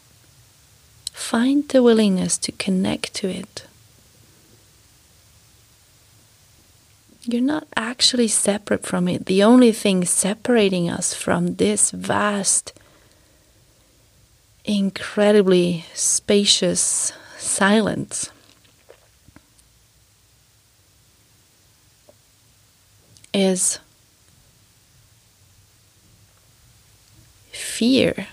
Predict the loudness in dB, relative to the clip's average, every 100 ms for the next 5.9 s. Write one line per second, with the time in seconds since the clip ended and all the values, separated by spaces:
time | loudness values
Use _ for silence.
0 | -20 -20 -8 -2 2 4 2 0 -10 _
1 | _ _ -20 -20 _ _ _ -20 -20 -20
2 | -20 -6 -4 -4 -6 0 2 2 2 2
3 | 2 0 0 2 4 4 2 0 0 -2
4 | -4 -10 -4 -2 0 0 0 0 0 -2
5 | -2 2 2 2 0 -2 -4 -6